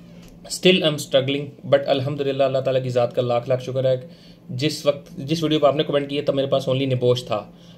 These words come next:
अब मेरे पास तकरीबन सात आठ certificates हैं and now I'm the more competent।" अल्हम्दुलिल्लाह, इसके बाद जो आप देखेंगे, वाकई आप, आप लोग और मोटिवेट होंगे जो मैं नेक्स्ट job करूँगा।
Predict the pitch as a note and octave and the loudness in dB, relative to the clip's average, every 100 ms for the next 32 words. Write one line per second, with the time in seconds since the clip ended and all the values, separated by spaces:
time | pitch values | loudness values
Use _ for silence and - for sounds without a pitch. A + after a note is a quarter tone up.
0 | - C3+ D3 C#3+ C#3+ C#3+ - C#3 C#3 C#3 | -2 0 2 2 4 2 0 -6 -4 -4
1 | - C3 C3 B2+ - B2+ B2+ B2 B2+ B2 | -2 2 2 0 0 0 2 0 0 -4
2 | B2+ B2 B2 - A#2+ B2 B2+ - - - | -2 -2 -4 -4 -2 -2 -4 -14 -14 -2
3 | B2+ B2+ C3+ C3 B2+ B2 A2+ - B2 B2 | 2 4 6 6 8 6 4 0 0 0
4 | A#2+ B2 B2 B2+ B2 C3 C3 C3 - D3+ | 2 2 2 0 -2 -2 -4 -4 -2 0
5 | D3 D3+ D3 C#3+ C#3 C#3 - - - - | 2 0 0 2 0 -2 -8 -20 -18 -10
6 | C#3+ - F3+ - F#3 D#3+ E3 E3 D3+ - | -8 -4 -4 0 6 8 8 6 4 4
7 | C#3+ D#3+ D#3 B2+ C3 D#3+ D#3 - - - | -2 -2 -2 -2 -2 0 2 2 -2 -16
8 | - D3+ D#3 D3 D3+ D#3+ C3+ B2+ B2 A#2 | -2 0 2 4 4 4 2 0 -2 -2
9 | A#2 A2+ G2+ - - - C3 C3+ C3+ B2 | -4 -4 -6 -8 -10 -2 2 2 2 0
10 | A#2 - A2+ A2+ | 0 0 -2 -4